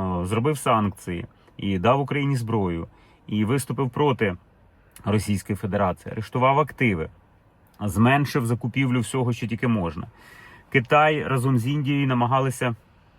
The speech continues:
відсторонитися, адже вони не розуміли, вони не знали, вони боялися того, а що, власне, може бути далі. Але цей час був втрачений, тому що хтось приїхав до Києва і розповів, що будемо воювати, не розуміючи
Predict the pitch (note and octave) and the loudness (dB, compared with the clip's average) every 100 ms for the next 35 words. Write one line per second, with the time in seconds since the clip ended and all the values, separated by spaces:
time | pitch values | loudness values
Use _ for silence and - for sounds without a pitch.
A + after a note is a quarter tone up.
0 | _ - A2+ - - C3 C#3 C#3 G#2 F#2 | _ -4 -2 -2 0 2 4 2 0 -4
1 | F#2 F2 G#2 A2+ F#2+ - - - - - | -4 -2 0 0 -2 -10 -20 -20 -20 -20
2 | _ - F#2+ A#2 A#2 A2+ C3 D#3+ C#3 D3 | _ -6 0 4 6 6 4 4 2 2
3 | B2 F#2+ F#2+ G2+ F#2+ A#2+ C#3+ B2 B2 G#2 | 2 2 0 0 0 0 0 2 2 2
4 | F2+ F#2+ G2+ G2+ A#2+ B2 G#2 F#2+ G2+ G#2+ | 0 -2 0 0 2 2 2 -2 -6 -4
5 | D3 C#3+ A2 - - - - G#2 - A#2+ | -2 -2 -4 -10 -20 -12 -8 -6 -2 2
6 | A2+ G#2 G#2 G#2+ A#2+ A2 G#2 G2+ G#2 A2 | 2 0 0 0 0 -2 -4 -6 -6 -4
7 | F2+ - _ _ _ _ _ _ _ _ | -6 -10 _ _ _ _ _ _ _ _
8 | _ - D#3+ D3 E3 E3 D#3 C#3+ C3 C#3+ | _ 0 2 2 0 2 2 0 -2 2
9 | C3 F#2+ - E2 E2+ G#2+ B2 - A#2 A2 | 2 2 -4 -6 -4 0 0 -2 0 0
10 | - D3 C#3 - B2+ A#2+ A#2+ G#2+ A#2+ D3+ | 0 -4 -4 -4 -4 -2 -2 -2 -4 -2
11 | D#3 C#3 B2 A#2 - B2 C#3 - A2 A#2 | 0 2 2 0 -2 -2 -2 -4 -4 0
12 | A#2 A2+ A2+ A2+ F#2+ D#2+ - A2+ _ _ | 0 0 0 -2 -2 -4 -8 -16 _ _
13 | - - - - G2+ A#2 D3+ E3 D#3+ C3 | -20 -20 -20 -8 2 4 6 6 4 2
14 | C#3+ C#3+ C#3+ - C3 | 2 2 0 0 -2